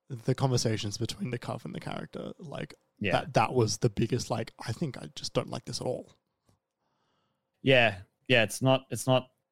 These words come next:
Speaker 2: it's not great. I'll, um, I don't wanna talk about it too much 'cause it is still really early release. Um, hasn't been out for very long. Yeah, but those, those are my, my, those are kind of, that's kind of the long and short of the game, really. Like, it's,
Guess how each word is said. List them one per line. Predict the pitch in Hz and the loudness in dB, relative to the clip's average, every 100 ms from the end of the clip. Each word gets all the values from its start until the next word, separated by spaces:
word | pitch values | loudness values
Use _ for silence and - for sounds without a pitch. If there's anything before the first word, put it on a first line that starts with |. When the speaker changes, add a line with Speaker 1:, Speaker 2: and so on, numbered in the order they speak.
| _ _ _ - | _ _ _ -12
Speaker 2:
it's | - | -2
not | 135 - | -2 2
great. | 107 98 90 - | 2 4 2 4
I'll, | 123 123 | 6 8
um, | 120 120 117 120 120 110 _ _ _ _ _ - | 8 6 6 4 4 0 _ _ _ _ _ -2
I | 127 | 6
don't | 160 | 6
wanna | 175 | 8
talk | 151 135 | 6 8
about | 135 123 | 6 6
it | - | 6
too | 143 | 6
much | 139 139 - | 8 6 6
'cause | 127 113 | 4 8
it | 120 | 8
is | 120 | 8
still | 120 127 107 | 8 6 8
really | 110 110 104 | 8 8 8
early | 101 104 101 | 8 8 6
release. | 95 95 113 - - - | 4 6 4 2 -4 -4
Um, | 104 95 92 90 90 90 90 90 - _ _ _ _ _ _ _ - | 2 4 4 4 2 2 0 -2 -10 _ _ _ _ _ _ _ -4
hasn't | 104 95 | 0 4
been | 95 | 4
out | 95 | 2
for | - | 2
very | 101 | 2
long. | 98 107 | 6 6
Yeah, | 131 123 | 8 6
but | 117 | 6
those, | 147 170 | 4 8
those | 196 | 6
are | 196 | 8
my, | 143 131 - - | 8 6 4 4
my, | 117 117 - _ _ _ _ _ | 4 4 0 _ _ _ _ _
those | - 185 | 4 6
are | 202 | 6
kind | 156 139 | 4 4
of, | 127 | 6
that's | 139 151 | 4 4
kind | 214 185 | 4 6
of | |
the | 123 | 8
long | 117 123 | 8 6
and | |
short | 113 110 | 6 6
of | 107 | 6
the | 92 | 6
game, | 98 101 85 | 6 6 4
really. | 87 101 95 82 | 4 6 6 4
Like, | 87 92 90 | 4 2 2
it's, | 98 - | -2 -2